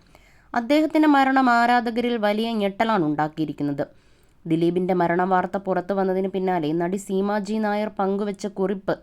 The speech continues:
ഏറെ ശ്രദ്ധിക്കപ്പെട്ടിരുന്നു. ദിലീപുമായുള്ള അടുപ്പം പങ്കുവയ്ക്കുകയായിരുന്നു സീമാജി നായർ. എന്നാൽ സീമയുടെ പോസ്റ്റ് ഇപ്പോൾ വിമർശനങ്ങൾ നേരിട്ടുകൊണ്ടിരിക്കുകയാണ്. ദിലീപ് ശങ്കർ ദിവസങ്ങൾക്ക് മുമ്പ്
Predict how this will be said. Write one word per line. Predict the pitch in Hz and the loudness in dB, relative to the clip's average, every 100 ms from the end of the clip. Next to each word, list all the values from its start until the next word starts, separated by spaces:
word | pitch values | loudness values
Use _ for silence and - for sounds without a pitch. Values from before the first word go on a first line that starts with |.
| - 180 | -6 -2
ഏറെ | 175 185 | 0 -2
ശ്രദ്ധിക്കപ്പെട്ടിരുന്നു. | 185 170 170 190 190 156 135 143 147 - _ - - - - | -4 -6 -4 -4 -4 -6 -6 -4 -4 -6 _ -20 -20 -20 -6
ദിലീപുമായുള്ള | 208 233 262 285 277 269 269 | -2 0 2 4 4 4 4
അടുപ്പം | 262 226 226 262 254 | 4 4 2 0 0
പങ്കുവയ്ക്കുകയായിരുന്നു | 226 220 240 247 240 240 233 156 147 147 151 | 0 0 0 -2 -2 -2 0 2 2 0 -4
സീമാജി | - 160 165 165 156 | -2 0 2 0 0
നായർ. | 156 147 151 156 - _ _ _ _ _ _ 269 | -2 0 0 -2 -6 _ _ _ _ _ _ 0
എന്നാൽ | 285 302 - - | 4 4 2 -6
സീമയുടെ | - 254 262 262 262 254 | -2 0 2 2 2 0
പോസ്റ്റ് | 247 220 240 226 | 0 -2 -2 -6
ഇപ്പോൾ | 202 220 208 | -2 0 0
വിമർശനങ്ങൾ | 196 208 214 247 240 240 | 0 -2 -2 -4 -2 -2
നേരിട്ടുകൊണ്ടിരിക്കുകയാണ്. | 214 196 196 196 202 202 170 160 175 170 135 143 - _ - _ - | 0 -2 -2 -4 -2 0 -2 -2 -2 0 -2 -4 -8 _ -20 _ -10
ദിലീപ് | 165 175 190 202 | 0 2 2 -2
ശങ്കർ | - 226 226 233 | -2 -2 0 -2
ദിവസങ്ങൾക്ക് | 208 202 208 233 233 233 240 | -2 -2 -4 -4 -2 -4 -2
മുമ്പ് | 233 220 208 | -2 0 0